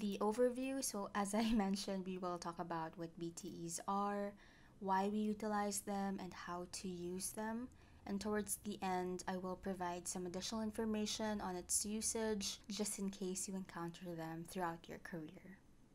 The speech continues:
Let's start off with what business transaction events are. So in my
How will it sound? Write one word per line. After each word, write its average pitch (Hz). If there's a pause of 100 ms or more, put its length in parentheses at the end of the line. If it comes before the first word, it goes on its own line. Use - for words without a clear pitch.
(460)
Let's 277
start 269
off 233
with 208
what 196 (220)
business 190
transaction 185
events 170
are. 170 (440)
So 214
in 214
my 214